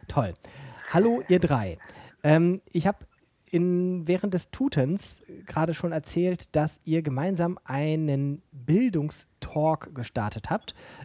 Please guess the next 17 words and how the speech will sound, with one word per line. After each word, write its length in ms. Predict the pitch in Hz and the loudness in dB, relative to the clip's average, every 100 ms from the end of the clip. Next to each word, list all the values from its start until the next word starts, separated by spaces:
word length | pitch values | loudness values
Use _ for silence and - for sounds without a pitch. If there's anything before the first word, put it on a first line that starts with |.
| - | -2
äh, 160 | 131 123 | 0 2
bei 140 | 120 | 0
YouTube. 920 | 113 190 - _ _ _ - 202 214 | 0 -4 -4 _ _ _ -10 -6 -4
Er 140 | 123 127 | -2 -2
heißt 260 | 151 - | -4 -6
Perlen 380 | - 180 190 202 | -6 -2 -2 -4
vor 180 | - 180 | -4 -4
die 80 | 165 | -2
Säue 380 | 135 147 147 | 0 2 2
und 120 | 139 143 | 0 -4
ich 120 | - | -6
möchte 260 | 151 147 | -6 -4
wissen, 340 | 135 143 135 127 | -6 -6 -8 -4
welche 260 | 151 165 196 | -4 -4 -4
Perlen, 480 | 165 160 151 160 135 | -2 0 0 -2 -4
welche 380 | 123 143 147 | -2 -2 -2
Säue? 360 | 120 87 67 | -8 -8 -12